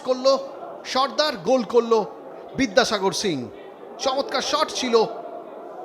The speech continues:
কিন্তু এখানে সুযোগ সন্ধানী বিদ্যাসাগরের প্রথম গোল। সুকুমার সর্দার, বিদ্যাসাগর সিংয়ের দ্বিতীয় গোল এসে যেতে পারত।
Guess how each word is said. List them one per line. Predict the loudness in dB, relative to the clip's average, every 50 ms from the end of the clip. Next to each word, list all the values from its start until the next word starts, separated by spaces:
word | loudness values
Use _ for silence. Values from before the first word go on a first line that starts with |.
| -12 -8 -6
কিন্তু | -4 -2 -2 0
এখানে | 0 0 -2 -2 -2 -2
সুযোগ | 0 0 0 0 0 -2
সন্ধানী | -4 -4 -2 -2 -2 -2 -2 -2
বিদ্যাসাগরের | -2 0 0 0 0 0 -2 -2 -2 -2 -2 0 -2
প্রথম | -2 2 4 4 4 4 6 6 8
গোল। | 8 8 6 4 2 -4 -10 -14 -14 -14 -12 -12 -12 -12 -12 -12 -14 -14 -14 -16 -16 -16 -16 -18 -18 -16 -18 -18 -16 -14 -12 -10 -4 -4
সুকুমার | -4 -4 -2 0 0 0 0 0
সর্দার, | -2 -2 2 2 2 2 2 -2 -6 -12 -16 -16 -16 -16 -16 -16 -16 -8 -6 -6
বিদ্যাসাগর | 0 2 2 2 2 0 -2 -4 -4
সিংয়ের | -2 -2 -2 -2 0 2
দ্বিতীয় | 2 2 2 0 0 0 2 2 4
গোল | 6 6 6 6 4 -2 -4 -8 -10 -12 -12 -12 -12 -14 -14 -6 -4 -2
এসে | 0 0 0 0
যেতে | 0 0 0 0
পারত। | 0 -2 -2